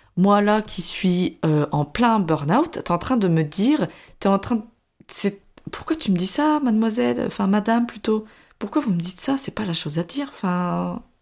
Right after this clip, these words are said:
je com-, j'ai, j'ai vraiment pas compris à ce moment-là comment... comment elle a pu me dire ça. Mais bref. En tout cas, j'obtiens mon arrêt jusqu'en septembre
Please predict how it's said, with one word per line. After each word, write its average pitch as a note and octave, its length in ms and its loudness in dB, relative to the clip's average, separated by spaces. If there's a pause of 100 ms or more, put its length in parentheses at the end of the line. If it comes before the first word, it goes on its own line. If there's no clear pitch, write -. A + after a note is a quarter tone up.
(140)
je E3 160 -2
com-, - 220 -2
j'ai, E3+ 180 0
j'ai F3+ 140 2
vraiment A3+ 280 2
pas A#3+ 300 -2
compris F#3+ 420 -4
à E3+ 60 -8
ce - 160 -4
moment-là D3+ 400 -2
comment... D#3+ 440 0 (340)
comment F3 220 0
elle E3 60 2
a D#3 60 2
pu - 180 -8
me D3+ 80 0
dire C#3 180 -4
ça. C#3 260 -2
Mais D3 100 0
bref. C#3 360 -4 (520)
En F#3 80 2
tout G3 140 -2
cas, G3 440 2 (140)
j'obtiens F3+ 500 0 (140)
mon E3 160 2
arrêt D#3+ 300 2
jusqu'en D#3 280 -2
septembre G#3 600 0